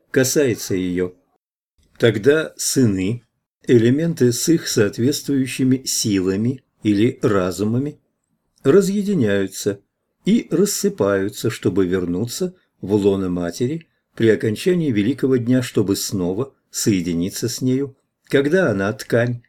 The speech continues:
охлаждается, она становится сияющей. Сыны ее разворачиваются и сокращаются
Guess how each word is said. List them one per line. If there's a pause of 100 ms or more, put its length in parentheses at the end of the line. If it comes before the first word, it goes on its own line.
(140)
охлаждается, (340)
она
становится
сияющей. (300)
Сыны
ее (180)
разворачиваются (340)
и
сокращаются